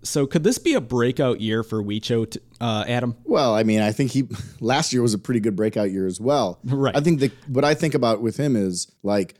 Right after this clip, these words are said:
Speaker 2: look at, uh, stats on minor league rehab appearances at your own peril, because they often mean very little, because a guy goes down there with a, a certain, you know, a motivation, a goal,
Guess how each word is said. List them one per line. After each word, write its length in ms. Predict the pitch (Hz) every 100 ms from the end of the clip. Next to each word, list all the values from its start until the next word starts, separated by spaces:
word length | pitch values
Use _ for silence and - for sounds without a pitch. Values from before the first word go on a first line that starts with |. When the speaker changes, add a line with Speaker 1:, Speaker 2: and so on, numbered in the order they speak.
| _
Speaker 2:
look 280 | 135 147 175
at, 300 | 175 131 104 -
uh, 260 | 117 101 92 92 -
stats 760 | - - 143 131 85 - - - -
on 260 | 107 104
minor 280 | 107 117 123
league 160 | 113 101
rehab 420 | 123 120 104 90
appearances 560 | 87 107 95 - 92 82
at 160 | 117 113
your 160 | 107
own 240 | 101 113 104
peril, 540 | - 98 87 73 - _ _ -
because 560 | 113 123 107 101 - _ _ _ _
they 120 | 113
often 380 | 113 123 135 139
mean 200 | 127 127
very 420 | 101 98 131 131
little, 320 | 123 117 110 95
because 260 | 98 110
a 60 | 107
guy 180 | 113 117
goes 200 | 123 107
down 220 | 110 113
there 140 | 110
with 160 | 107 104
a, 140 | 92 - -
a 80 | 98
certain, 760 | - 131 131 131 117 113 110 - - 107 _ _ -
you 80 |
know, 140 | 101 82
a 100 | 92
motivation, 1000 | 95 123 123 110 139 143 - 123 117 107 - _ _ _ -
a 100 | 107
goal, 640 | 87 113 120 117 110 107